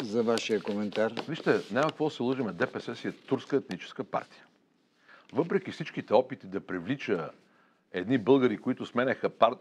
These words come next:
Speaker 2: от партия в партия само и само да са на власт, явно идеята господин Пеевски да бъде избран за едноличен председател не се харесва на чисто етническите турци.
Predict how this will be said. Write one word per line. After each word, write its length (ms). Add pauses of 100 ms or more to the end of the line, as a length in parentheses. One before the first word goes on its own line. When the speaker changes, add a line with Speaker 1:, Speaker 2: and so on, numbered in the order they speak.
Speaker 2:
от 200
партия 340
в 40
партия 560 (280)
само 280
и 40
само 260
да 80
са 160
на 120
власт, 340 (600)
явно 500
идеята 640 (300)
господин 380
Пеевски 340
да 120
бъде 360 (340)
избран 380
за 140
едноличен 480
председател 600
не 140
се 160
харесва 440
на 100
чисто 300
етническите 540
турци. 440